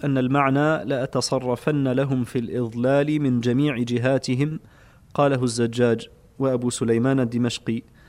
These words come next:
فعلى هذا يكون ذكر هذه الجهات للمبالغة في التأكيد.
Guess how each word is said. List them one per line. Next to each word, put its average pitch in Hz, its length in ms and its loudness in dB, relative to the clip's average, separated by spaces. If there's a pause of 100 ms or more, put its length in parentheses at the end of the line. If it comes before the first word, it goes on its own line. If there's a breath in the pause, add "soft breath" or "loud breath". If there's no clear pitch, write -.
(200 soft breath)
فعلى 135 300 4
هذا 135 440 2
يكون 127 340 2
ذكر 120 300 -2
هذه 123 400 0
الجهات 117 600 -2
للمبالغة 117 880 2
في - 240 -8
التأكيد. - 640 -4